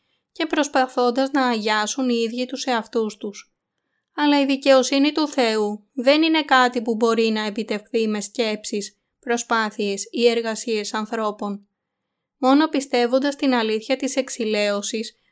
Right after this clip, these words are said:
που κρύβεται στην αλήθεια του ύδατος και του πνεύματος, μπορεί κάποιος να επιτύχει την δικαιοσύνη του Θεού.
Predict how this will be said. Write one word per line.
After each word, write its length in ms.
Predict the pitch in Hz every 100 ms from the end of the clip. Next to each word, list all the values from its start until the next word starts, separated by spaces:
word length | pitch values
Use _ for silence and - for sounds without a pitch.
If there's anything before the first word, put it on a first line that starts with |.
| _
που 140 | 240
κρύβεται 480 | 233 233 233 247 269
στην 240 | 277 277 247
αλήθεια 460 | 220 220 220 262
του 120 | 262
ύδατος 460 | 240 226 240 247 262
και 120 | 269
του 120 | 254
πνεύματος, 880 | 202 220 208 208 214 202 208 226 - _ _ _
μπορεί 300 | 269 262 294
κάποιος 440 | 294 269 247 285 277
να 100 | 285
επιτύχει 580 | 277 240 220 220 208 240
την 160 | 262
δικαιοσύνη 640 | 240 233 220 208 233 220 233
του 140 | 233
Θεού. 540 | 240 214 208 202 202